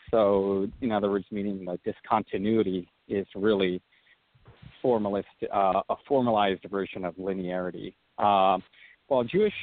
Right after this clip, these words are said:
uh, I'd have to lay the map out for you a little bit, but yeah, Jewish cult-, Jewish history is very discontinuous. Uh, there are a great many events that, in fact, were out of their control, uh, and, uh, you know, Judaism is a,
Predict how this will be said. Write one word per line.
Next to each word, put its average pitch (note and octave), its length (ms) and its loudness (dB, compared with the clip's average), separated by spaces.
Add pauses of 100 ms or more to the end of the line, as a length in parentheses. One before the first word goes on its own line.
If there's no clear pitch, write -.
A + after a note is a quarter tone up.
(100)
uh, A2+ 220 4 (480)
I'd C3+ 200 -4
have E3+ 200 0
to C#3 80 -2
lay C3+ 140 2
the B2 80 0
map A2 260 0
out G#2 240 0
for A2+ 100 -4
you F#2+ 120 -2
a F#2 60 -2
little G2 180 -2
bit, F#2 240 -4
but A#2 200 -2
yeah, A#2+ 200 2
Jewish D3 340 -4
cult-, D#3 200 0 (100)
Jewish C#3+ 280 0
history B2 420 -2
is G#2 80 -4 (100)
very C3+ 240 2
discontinuous. G#2 800 -6 (560)
Uh, G2+ 240 4
there G#2+ 240 2 (100)
are G#2+ 200 4
a G2+ 40 0
great B2 300 0
many A#2+ 220 2
events G2+ 360 0
that, G2 260 2
in G#2+ 120 -6
fact, G#2 320 0
were G#2+ 240 2
out G2+ 160 2
of F2+ 80 -4
their F2+ 160 -2
control, G2 560 -4 (540)
uh, G2 400 2 (140)
and, G2+ 380 -4
uh, F#2+ 320 2 (680)
you E3 80 2
know, B2 120 2
Judaism D3 600 0
is A#2+ 260 -4
a, A2+ 220 0